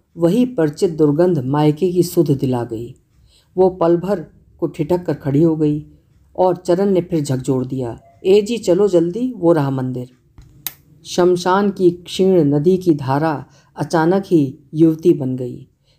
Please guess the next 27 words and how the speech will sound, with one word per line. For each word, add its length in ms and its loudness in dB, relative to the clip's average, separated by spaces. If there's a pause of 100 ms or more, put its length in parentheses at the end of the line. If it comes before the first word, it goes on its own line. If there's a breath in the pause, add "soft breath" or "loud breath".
(100)
किसी 240 0
किशोरी 500 2
की 160 2
देह 240 4
की 260 0
भांति 520 -6 (280 soft breath)
यहाँ 160 2
मंदिर 380 2
के 100 0
पास 340 -2
आकर 280 -4
सहसा 400 -2
गदरा 360 -2
गई 200 -2
थी। 380 -14 (880)
"साड़ी 380 0
घुटनों 320 -4
तक 180 -6
समेट 380 -2
लो 120 -2
और 100 2
मेरा 260 2
हाथ 260 -2
कसकर 360 -8
पकड़ 320 -8
लो, 140 -6
समझी? 540 -4